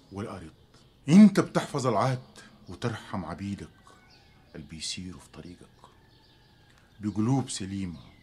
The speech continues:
أنت حفظت عهدك مع أبوي داود زي ما بنشوف اليوم، ودلوقتي يا ربنا وإلهنا،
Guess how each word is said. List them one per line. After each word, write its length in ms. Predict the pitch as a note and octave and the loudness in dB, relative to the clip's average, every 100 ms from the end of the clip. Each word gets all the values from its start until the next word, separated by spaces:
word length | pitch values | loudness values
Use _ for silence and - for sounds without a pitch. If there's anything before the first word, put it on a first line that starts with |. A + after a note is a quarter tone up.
| - - - - - | -20 -20 -20 -20 2
أنت 240 | D3+ A3 G#3+ | 8 10 8
حفظت 400 | D#3 E3+ F3+ E3 | 0 -2 0 4
عهدك 400 | D3 E3+ D#3+ D3+ | 4 4 2 0
مع 240 | B2 B2+ | 0 2
أبوي 720 | A#2 B2+ D3+ D3 B2+ G#2+ G#2 G2 - | 0 2 2 2 -2 -6 -10 -14 -12
داود 500 | G#2 C3 A#2+ A#2+ G#2+ - - - - - - | -8 -4 -2 -2 -4 -10 -20 -20 -20 -20 -12
زي 260 | G2+ C3+ D3 | -4 0 2
ما 140 | C3+ | 2
بنشوف 380 | A2+ G#2+ B2+ A#2 | 0 -2 -4 -4
اليوم، 440 | G#2 G#2+ A2+ G#2+ G2 - - - - - - | 0 0 0 -2 -8 -16 -20 -20 -20 -20 -16
ودلوقتي 500 | G#2 G#2 G#2 B2+ - | -8 -4 0 -2 4
يا 100 | D3 | 6
ربنا 440 | D3 E3 E3 E3+ F3 - | 8 8 8 6 2 -6
وإلهنا، 680 | B2+ B2 C3 E3 E3 D#3+ E3+ | -4 2 8 8 8 0 -2